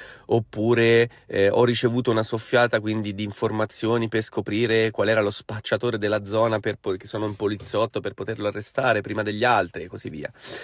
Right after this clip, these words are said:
per poter de-, decifrare la pista. Quindi tutto è basato sulle informazioni, sulla capacità che abbiamo di ricevere informazioni.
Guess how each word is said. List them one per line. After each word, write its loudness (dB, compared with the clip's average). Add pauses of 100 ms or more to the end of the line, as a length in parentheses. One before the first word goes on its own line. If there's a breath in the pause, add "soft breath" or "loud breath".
(160 loud breath)
per 2
poter 4
de-, 2
decifrare 2
la 4
pista. -4
Quindi -4
tutto -2 (360 soft breath)
è 0
basato 4
sulle -2
informazioni, -4
sulla 0
capacità 0
che -2
abbiamo 2
di 0
ricevere -2
informazioni. -6